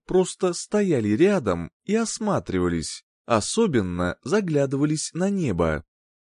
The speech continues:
Тут и там суетились добытчики Мёбиус, быстро выкапывая всё ценное и мало заботясь об отсеве ненужной породы сразу.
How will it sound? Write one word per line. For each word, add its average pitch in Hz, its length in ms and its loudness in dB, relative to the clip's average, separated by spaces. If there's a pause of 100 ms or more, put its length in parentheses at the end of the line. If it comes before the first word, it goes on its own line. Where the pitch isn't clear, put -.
(160)
Тут 175 380 0
и 123 100 2
там 170 560 0
суетились 123 920 -2
добытчики 190 760 -2
Мёбиус, 113 840 -2 (140)
быстро 175 640 0
выкапывая 123 840 0
всё - 280 -4
ценное 101 800 0 (180)
и 240 140 -2
мало 165 340 0
заботясь 156 720 0
об 143 200 0
отсеве 107 760 0
ненужной 113 560 -4
породы 117 640 2 (120)
сразу. 98 720 -2